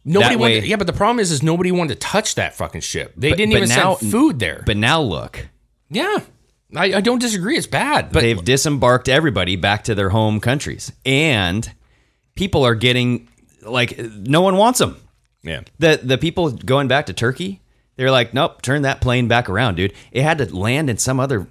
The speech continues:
Speaker 2: country.
Speaker 1: Hmm.
Speaker 2: And then you had, um, the people going back to Japan. I don't know if you've seen the,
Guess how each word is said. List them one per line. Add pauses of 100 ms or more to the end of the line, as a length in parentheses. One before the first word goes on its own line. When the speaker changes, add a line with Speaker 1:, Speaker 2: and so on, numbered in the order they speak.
(140)
Speaker 2:
country. (160)
Speaker 1:
Hmm.
Speaker 2:
And
then
you
had,
um, (400)
the
people
going
back
to
Japan. (260)
I
don't
know
if
you've
seen
the,